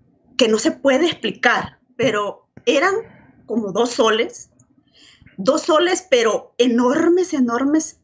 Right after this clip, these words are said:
encima de una montaña. La montaña eran montañas o cerros, por-, porque se miraba como, y pienso yo que eran cerros porque había mucho, mucha vegetación. Entonces, pero eso se, el relieve de los cerros,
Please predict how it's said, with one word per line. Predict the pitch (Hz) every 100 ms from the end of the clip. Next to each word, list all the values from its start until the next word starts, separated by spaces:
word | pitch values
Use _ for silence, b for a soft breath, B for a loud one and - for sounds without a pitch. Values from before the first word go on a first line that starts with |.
| -
encima | 233 220 - 269 320
de | 285 254
una | 262 302
montaña. | 269 226 214 202 240 349 - b b b
La | 233 247
montaña | 240 220 226 269 302 349 359 - _ _ _ _ 269
eran | 330 359
montañas | 311 262 254 311 285
o | 226
cerros, | - 208 214 277 311
por-, | - 220 190 -
porque | 202 190
se | 226
miraba | 202 185 190 226 240
como, | 208 185 165 - -
y |
pienso | - - 220 247
yo | 247
que | 254
eran | 247 226
cerros | 208 240 294
porque | 240 240 220 185 B B _
había | 202 196 233
mucho, | 226 226 247 254 262 214 165
mucha | 202 226 269
vegetación. | 226 226 - - - 226 190 - B B B -
Entonces, | 214 233 233 311
pero | - 269
eso | 262 415
se, | - 285 240 -
el | 240 240
relieve | 240 226 226 302 392 427 381
de | 262
los | 226 185
cerros, | - 208 233 330 480 -